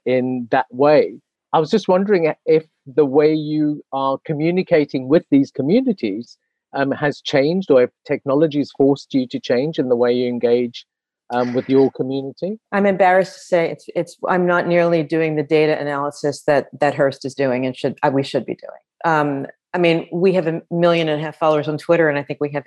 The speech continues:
Speaker 2: eight thousand on Instagram. I mean, there's something wrong. There's a disparity because we are not paying attention to that. Um, and it's,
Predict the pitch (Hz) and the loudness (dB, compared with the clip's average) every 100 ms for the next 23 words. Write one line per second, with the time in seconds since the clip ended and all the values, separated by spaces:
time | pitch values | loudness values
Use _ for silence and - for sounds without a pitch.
0 | - 151 151 143 135 135 127 120 123 131 | -2 -2 -2 -2 -2 -2 -6 -6 -6 -8
1 | - - - - 156 156 170 214 185 170 | -12 -10 -10 -12 -10 -2 -2 0 -2 -2
2 | 156 156 151 143 139 165 170 - 180 170 | 0 0 -2 -4 -4 -4 -4 -2 2 4
3 | 170 147 139 127 135 170 147 156 156 160 | 2 0 -4 -6 -6 -6 -2 -2 0 0
4 | - 156 143 - 139 135 135 139 127 120 | 0 -2 -2 -4 -6 -8 -10 -6 -2 -2
5 | - _ _ _ _ _ _ _ - 165 | -6 _ _ _ _ _ _ _ -4 0
6 | 151 160 226 262 | 0 0 0 0